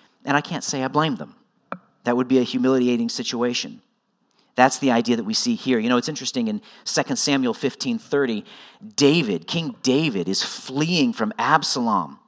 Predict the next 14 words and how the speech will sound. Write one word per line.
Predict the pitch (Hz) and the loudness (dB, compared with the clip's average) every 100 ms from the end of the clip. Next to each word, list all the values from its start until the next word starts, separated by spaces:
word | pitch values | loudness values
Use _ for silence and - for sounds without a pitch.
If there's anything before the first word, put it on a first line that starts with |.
| _ _ - - - | _ _ -20 -18 -4
and | 123 | 0
he | 131 | 2
has | 135 131 | 2 0
his | 123 | 0
head | - - 170 139 - | -6 -2 -2 -2 -6
covered | - 151 131 110 | 0 2 2 -4
in | 95 | -6
response | 104 - 117 110 - | -8 -6 -2 -4 -4
to | - | -14
his | 101 107 | -10 -4
shame | - - - 139 110 | -2 -2 -2 -2 -2
over | 98 95 | -4 -8
the | 90 | -8
situation. | - 104 95 85 82 - | -10 -10 -10 -8 -8 -10